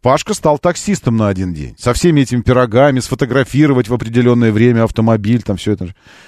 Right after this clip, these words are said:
Ну, реально, да, вот за несколько часов. За, за несколько часов буквально там чикс, и всё, и стал. Поэтому,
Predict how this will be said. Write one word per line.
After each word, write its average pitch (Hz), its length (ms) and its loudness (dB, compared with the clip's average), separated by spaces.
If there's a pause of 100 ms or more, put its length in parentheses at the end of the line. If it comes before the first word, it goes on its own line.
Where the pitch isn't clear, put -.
(220)
Ну, 120 240 -4
реально, 190 420 4
да, 175 160 2
вот 139 120 -2
за 165 120 -2
несколько 175 380 -8
часов. - 340 -12 (100)
За, 147 200 -4
за 170 280 -6
несколько 254 360 -8
часов - 320 -8
буквально 107 440 -6
там - 160 -14
чикс, - 320 -16
и - 100 -8
всё, 117 240 -8
и 110 80 -4
стал. 104 300 -4
Поэтому, 160 420 0